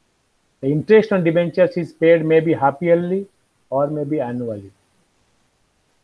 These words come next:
The company has to pay the fixed rate of interest according to the terms and conditions between, or agreement between the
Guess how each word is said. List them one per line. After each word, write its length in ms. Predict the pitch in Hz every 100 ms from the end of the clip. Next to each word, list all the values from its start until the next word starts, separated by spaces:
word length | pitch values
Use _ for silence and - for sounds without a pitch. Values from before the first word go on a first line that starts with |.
| _
The 80 | 113
company 720 | - 151 139 175 196 226 220 _ _ _ _ _ _
has 380 | - 143 170 -
to 200 | 226 220 -
pay 300 | 196 196 214 - _ _ _ _ _ 123
the 120 | 143 - -
fixed 400 | 220 220 - -
rate 400 | 135 156 175 175
of 220 | 180 180 - -
interest 480 | 135 127 131 104 - _ _ _ _ _ _ _ _ _ _ _ _
according 440 | 127 127 156 175 170
to 120 | 170
the 180 | 165 160 -
terms 280 | 147 156 151
and 160 | 147 143
conditions 640 | 127 127 123 - 98 92 _ _ _ _ _ _ _ _ _ _ _ _ _ _ _ _ _ _ _ _
between, 440 | 135 135 160 135 113
or 120 | 120
agreement 520 | 135 135 156 165 147 127
between 340 | 135 165 160
the 260 | 160 156